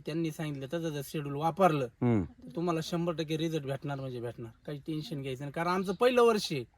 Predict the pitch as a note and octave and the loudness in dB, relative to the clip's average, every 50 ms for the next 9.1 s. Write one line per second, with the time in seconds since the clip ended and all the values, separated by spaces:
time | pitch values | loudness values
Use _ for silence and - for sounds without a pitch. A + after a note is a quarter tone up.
0 | _ _ _ _ _ _ _ _ _ - E3+ F#3 F#3 F3+ A3+ A3+ A3+ A3+ G#3+ G#3 | _ _ _ _ _ _ _ _ _ 0 0 0 2 4 2 4 4 4 4 4
1 | A3+ G#3 - - A3+ A3+ A3+ G#3 G#3 A3+ A#3 A#3 B3 G#3+ A3+ A3+ A3 G3+ A#3 A3 | 2 0 2 4 4 4 4 4 6 6 6 6 4 4 2 2 4 4 2 2
2 | G#3+ G#3 G#3+ A3 A3 G#3+ G3+ F#3 F3+ G#3+ G#3+ F3+ F#3+ G3 F3+ E3+ D#3 D3+ D3+ C#3 | 4 4 4 4 4 4 2 2 2 0 0 4 6 6 6 6 6 4 0 -2
3 | - G3 F#3+ F#3+ F3+ G3 F#3+ - - G3+ G3 F#3+ F#3+ G#3 - - - A2 G#2 F#2+ | 0 2 4 6 6 4 4 2 0 0 2 0 0 -2 -4 -2 0 0 2 2
4 | F2 D#2 - - F3+ F3+ F#3+ G#3 G3 F3+ G#3 G#3 G3+ G3 F#3 F#3 F#3+ G3+ F3 G3 | 0 -4 -6 -4 -2 0 0 0 2 2 2 2 2 4 4 4 4 2 2 0
5 | F#3 F3+ G3 F#3 F#3+ E3+ F3+ F#3 F3+ F3+ F#3 F#3+ - - E3+ D#3 F3 F3 F3 F3+ | -2 0 2 0 2 4 4 4 6 6 4 4 2 -2 -4 0 2 2 2 2
6 | F3+ F3 F3+ F3+ F3 E3+ E3+ F3+ - F#3 D#3+ E3 E3 E3+ F3+ F#3 E3 D#3+ D#3 D#3 | 2 2 0 0 0 0 0 0 -2 -2 0 0 2 2 2 2 2 2 -2 -2
7 | D3 - E3+ F3 F3 E3 D#3+ D#3+ D#3+ D#3+ D#3 D#3+ D#3+ D#3 D#3 D#3+ E3+ E3+ - E3 | -4 -2 -2 0 0 0 0 0 0 0 0 -2 -2 -2 0 -2 -2 -2 -4 -8
8 | D3+ E3 D#3+ D#3+ D#3+ D#3+ D#3+ D#3+ E3+ E3 E3 D#3+ E3 E3+ - - D#3+ - D#3 D3+ | -4 -2 -2 0 0 0 0 0 0 0 0 -2 -2 -4 -4 -8 -10 -8 -6 -6
9 | D#3 | -6